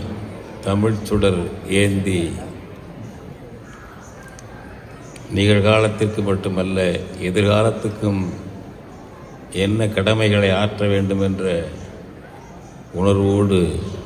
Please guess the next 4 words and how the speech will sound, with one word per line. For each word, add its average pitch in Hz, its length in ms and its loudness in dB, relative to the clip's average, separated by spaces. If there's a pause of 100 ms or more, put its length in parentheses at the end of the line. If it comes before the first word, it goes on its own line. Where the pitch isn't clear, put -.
(140)
கூடியிருக்கிறீர்கள். 87 840 -2 (4000)
இந்த 101 180 6 (720)
வட 113 300 2
அமெரிக்க 107 520 2